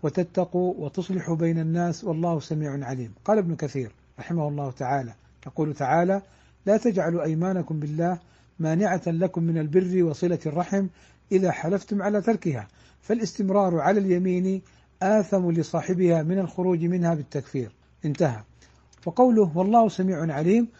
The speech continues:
أي أنه سبحانه يعلم مقصد الحالف، هل هو خير أم شر، وفيه التحذير من عقوبته، وأن الله عالم بكل شيء. وبهذا جاءت السنة، قال صلى الله عليه وسلم: "والله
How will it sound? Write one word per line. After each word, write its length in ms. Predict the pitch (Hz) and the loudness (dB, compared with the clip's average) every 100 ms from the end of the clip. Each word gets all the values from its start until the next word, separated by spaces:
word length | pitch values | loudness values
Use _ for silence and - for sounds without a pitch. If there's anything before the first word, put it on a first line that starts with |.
| - - | -20 -6
أي 140 | 175 180 | 2 4
أنه 260 | 208 214 | 6 4
سبحانه 600 | 170 165 - 208 202 185 | 2 -4 -2 0 2 4
يعلم 420 | 208 196 190 175 180 | 4 4 2 0 0
مقصد 320 | 196 180 170 | -2 -2 -2
الحالف، 520 | 139 - 170 131 165 | -2 -2 -2 -2 -2
هل 100 | 190 | 0
هو 140 | 190 | 0
خير 320 | 160 185 208 240 | 0 0 2 2
أم 220 | 240 202 | 0 -2
شر، 260 | - 180 123 _ _ 151 | 2 0 0 _ _ -2
وفيه 220 | 185 175 | 2 2
التحذير 600 | 170 143 143 170 208 190 | 2 -8 -4 0 0 0
من 120 | 170 | -4
عقوبته، 680 | 139 151 170 185 180 139 123 123 | -6 -4 0 0 -2 -6 -8 -10
وأن 200 | 143 156 | -8 -4
الله 300 | 160 175 160 | 0 0 2
عالم 600 | 165 143 196 196 180 175 | 2 2 2 2 0 -2
بكل 380 | 165 160 147 | -2 -2 -4
شيء. 240 | - 127 117 _ _ _ _ - | -6 -10 -12 _ _ _ _ -8
وبهذا 440 | 156 180 208 233 196 | 2 4 8 6 6
جاءت 340 | 190 202 180 | 4 2 0
السنة، 440 | 196 - 214 151 131 _ _ - | -2 2 2 2 -4 _ _ 0
قال 260 | 208 202 165 | 4 6 4
صلى 200 | 196 175 | 0 0
الله 340 | 170 185 156 | 2 2 0
عليه 300 | 147 156 147 | 0 -2 -2
وسلم: 500 | 135 - 180 170 165 - - - - | -2 -2 0 0 -2 -8 -20 -20 -4
"والله 600 | 175 196 214 196 208 214 | 0 4 4 6 2 0